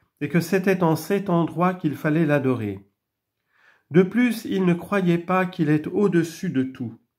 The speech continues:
Éphésiens quatre, six. Mais le pensaient égal à certaines créatures.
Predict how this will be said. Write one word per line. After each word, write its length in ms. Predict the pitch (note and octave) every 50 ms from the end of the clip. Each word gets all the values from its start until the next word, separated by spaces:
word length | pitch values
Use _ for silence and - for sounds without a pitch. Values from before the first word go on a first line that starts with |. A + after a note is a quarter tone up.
| _ _ _ _ _ _ _ _ _ _ _ _ _ - C#3
Éphésiens 500 | B2+ - - B2+ A2 A#2+ C3+ C#3 C#3 C#3
quatre, 440 | - - - C3 C3 C3 - -
six. 520 | - - - G#2+ G2 - - - - _ _ _ _ _ _ _ _ _ _ -
Mais 140 | D3 E3 F3
le 160 | F3+ F#3 F3+
pensaient 580 | F#3 F#3 F#3+ F3+ F3+ - F#3+ F3+ D#3+ - - G3
égal 400 | G3 D#3 E3 E3 E3 D#3 C#3 C#3+
à 80 | C#3
certaines 460 | - - E3+ D3+ - - D#3+ D3+ D3+
créatures. 680 | D3+ - C3+ C3 A#2+ A#2+ - - D3 D3 E3 F3+ F3+